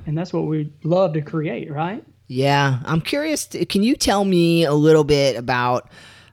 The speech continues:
Speaker 2: um, when you started getting the word out to invite people to this concept that you have to see if they would come and join?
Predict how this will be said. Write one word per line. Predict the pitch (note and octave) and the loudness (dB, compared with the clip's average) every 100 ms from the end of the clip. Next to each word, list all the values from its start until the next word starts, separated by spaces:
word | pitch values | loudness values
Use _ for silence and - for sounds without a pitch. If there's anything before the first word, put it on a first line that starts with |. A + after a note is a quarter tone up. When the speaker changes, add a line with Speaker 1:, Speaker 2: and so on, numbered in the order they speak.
| _ | _
Speaker 2:
um, | B2 B2 A#2+ B2 | -2 0 0 0
when | B2+ | -2
you | |
started | B2 D#3 F3 | -2 0 2
getting | C#3 A#2+ | 2 0
the | |
word | A2+ A#2 A#2+ | -2 -2 -2
out | G#2+ A2 | -2 -4
to | B2+ | -2
invite | A#2+ C3 C3 C#3 F3 - | -2 -2 0 0 0 -4
people | - D3+ - G#2+ D#2 - | -4 -4 -4 -6 -6 -10
to | - A#2+ | -6 -6
this | G2+ D#2+ - - - - _ - | -6 -12 -8 -8 -8 -10 _ -12
concept | D3 D3 D3 - G2 - | -6 -2 -2 -4 -6 -8
that | A2 D2 | -8 -6
you | G#2+ | -6
have | F#2 E2 G#2 A#2 | -6 -6 -8 -10
to | G#2 | -10
see | - A#2+ | -8 -6
if | A#2 | -6
they | - A2 | -6 -8
would | G#2 G#2 | -8 -10
come | - G#2+ | -8 -6
and | G#2+ G#2+ | -6 -6
join? | G#2 G#2+ A#2+ | -6 -6 -6